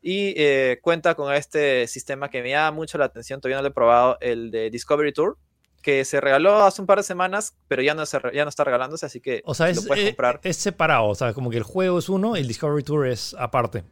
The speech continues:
Speaker 2: Eh,
Speaker 1: Claro, tendrías que bajarlo aparte. Eh, pero no, olvídense, es, es muy recomendado.
Speaker 2: Cinco dólares.
Speaker 1: De nuevo, cinco dólares. <laughs>
Speaker 2: Ya,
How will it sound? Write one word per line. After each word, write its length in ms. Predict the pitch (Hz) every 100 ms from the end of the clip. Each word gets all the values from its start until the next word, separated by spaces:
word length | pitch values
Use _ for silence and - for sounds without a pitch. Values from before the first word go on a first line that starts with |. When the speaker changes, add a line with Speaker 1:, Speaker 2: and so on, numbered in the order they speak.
| _
Speaker 2:
Eh, 640 | 117 107 101 101 98 95 95
Speaker 1:
Claro, 200 | 107 95
tendrías 260 | 120 127 135
que 80 |
bajarlo 280 | 120 - 120
aparte. 360 | 113 110 - - _ _ _ _
Eh, 760 | 127 120 120 117 113 110 110 - _
pero 280 | 131 127 127
no, 180 | 135 120
olvídense, 440 | 113 120 110 117
es, 160 | 117 -
es 280 | 143 131 139
muy 280 | 143 156
recomendado. 720 | 147 147 131 131 131 131 131 131
Speaker 2:
Cinco 180 | 147 139
dólares. 280 | 107 -
Speaker 1:
De 100 | -
nuevo, 340 | 123 117 110 107 _ _ _ _ -
cinco 180 | 123 117
dólares. 220 | 101 107
<laughs> 600 | 147 - - - 170 143 - 185 - - _
Speaker 2:
Ya, 140 | 147